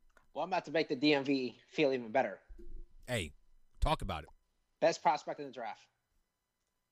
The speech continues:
Speaker 2: Yep.
Speaker 1: Period.
Speaker 2: Yep.
Speaker 1: Day one, instant pass rusher.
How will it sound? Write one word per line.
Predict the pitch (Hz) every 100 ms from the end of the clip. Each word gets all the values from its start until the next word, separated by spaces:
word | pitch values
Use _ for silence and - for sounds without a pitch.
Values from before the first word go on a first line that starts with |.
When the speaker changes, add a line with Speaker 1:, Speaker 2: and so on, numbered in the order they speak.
| _ -
Speaker 2:
Yep. | 156
Speaker 1:
Period. | 147 95 _ _ -
Speaker 2:
Yep. | 156 - _ _ _ - - _ _ _ _ -
Speaker 1:
Day | - 156 160
one, | 156 156 147
instant | 143 - 147 127
pass | 127 110
rusher. | 101 92 92